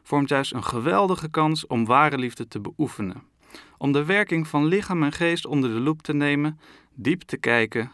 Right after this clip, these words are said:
en vooral ook te luisteren. Vriendelijk, begripvol, vreugdevol en open. Ik heb veel bewondering voor mensen die een leven leiden als monnik of non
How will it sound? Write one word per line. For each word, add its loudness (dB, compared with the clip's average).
en -8
vooral 2
ook 0
te -4
luisteren. -4
Vriendelijk, -2
begripvol, -2
vreugdevol 0
en 0
open. -6
Ik 0
heb -4
veel 2
bewondering 2
voor -4
mensen 0
die 0
een 0
leven 0
leiden -2
als -10
monnik 0
of -10
non -6